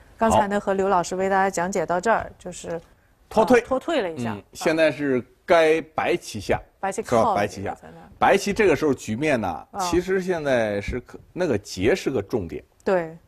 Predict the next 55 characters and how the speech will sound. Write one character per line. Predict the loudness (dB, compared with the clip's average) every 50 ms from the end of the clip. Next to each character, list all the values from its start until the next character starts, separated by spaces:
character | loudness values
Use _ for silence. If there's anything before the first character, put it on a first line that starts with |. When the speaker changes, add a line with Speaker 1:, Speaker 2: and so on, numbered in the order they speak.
| _ _
Speaker 1:
现 | -10 -6 -2
在 | -2 0 0 -2
是 | -4 -4 0
Speaker 2:
哎， | 2
那 | 4 4
个 | 4
地 | 4 4 4
方 | 4 4 4
是 | 4 2
个 | 0 0
打 | -2 -2 -6
劫。 | -8 -14 -16 -12 -10 -10 -10 -10 _ _ _ _
Speaker 1:
他 | -10 -8
直 | -6 -4 -2
接 | 0 0 0
开 | 0 -2 -4 -4
劫 | -2 -2 -2 -4
不 | -4 -4
就 | -4 -4 -6
完 | -6 -8 -14 -18 -16
了 | -16 -16
吗？ | -16 -16 -20 _ _ _ _ _
Speaker 2:
对， | 0 2 2 2 2 -2 -6 _ _ -16
实 | -14 -10 -10 -8 -6 -4 -4 -4
际 | -2 0 -2 0
上 | 0 0 0 0 0 -2 -6 -8 -10 -12 -14 -14 -16 -16 -16 -16 -16 -16
直 | -12 -10 -8 -4
接 | 0 0 0
开 | 0 0 -2 -4 -2
劫 | -2 -4 -6
是 | -6 -8 -10
最 | -8 -6 -6 -8
佳。 | -6 -8 -12 -12 -12 -16 _ _ _ -10
Speaker 1:
嗯。 | -10 -6 -4
Speaker 2:
他 | -4
碰 | -4 -2 0 0 2 2
一 | 2
个 | 2 2
也 | 2 2 0
无 | -2 -4 -4
妨， | -4 -4 -4 -6 -8 _ _ _
碰 | -6 -4 -4 -2 -2
了 | -4 -4 -6 -8
一 | -8 -10
个， | -10 -10 -14 -16 _ _ _ _
Speaker 1:
先 | -2 -2
Speaker 2:
他 | 0 0
试 | 0 0
试 | 0 2
应 |
手。 | 2
Speaker 1:
考 | 2
验 | 0 0
一 | -2
下。 | -4 -6 -6